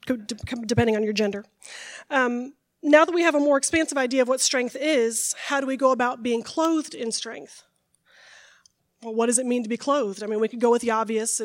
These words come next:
you know, definition, to put clothes on. So I bet you didn't see that one coming, right? <laughs> But it can also mean to provide someone with clothes, and last, to endow with a particular quality.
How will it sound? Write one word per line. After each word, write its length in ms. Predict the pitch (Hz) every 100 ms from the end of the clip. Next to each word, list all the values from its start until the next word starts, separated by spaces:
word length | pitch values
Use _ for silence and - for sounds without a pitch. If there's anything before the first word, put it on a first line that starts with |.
| 214
you 120 | 220
know, 140 | 214 214
definition, 640 | 214 220 214 214 240 254 _ _ _ _ -
to 140 | 233
put 360 | - 285 302 -
clothes 440 | - 254 254 240
on. 380 | 247 214 190 180 _ _ _ _ - - - -
So 140 | 214
I 80 | 202
bet 220 | 226 214
you 60 | 233
didn't 200 | 226 226
see 140 | 226
that 160 | 214 226
one 140 | 226
coming, 360 | 220 214 - 202 _ -
right? 280 | 220 226 285
<laughs> 60 | - - - - - - - - _ -
But 120 | 269
it 100 | 302
can 140 | 294 311
also 340 | 285 349 381
mean 300 | 294 269 269
to 120 | 277
provide 380 | 254 240 262 302
someone 260 | 254 247 233
with 140 | 226
clothes, 500 | 233 220 208 247 - - _ - -
and 180 | 277 254
last, 400 | 247 269 269 -
to 120 | 285
endow 580 | 254 240 240 254 269 269 - -
with 220 | 247 240
a 140 | 247 226
particular 600 | 247 - 285 277 269 254
quality. 480 | - 226 202 -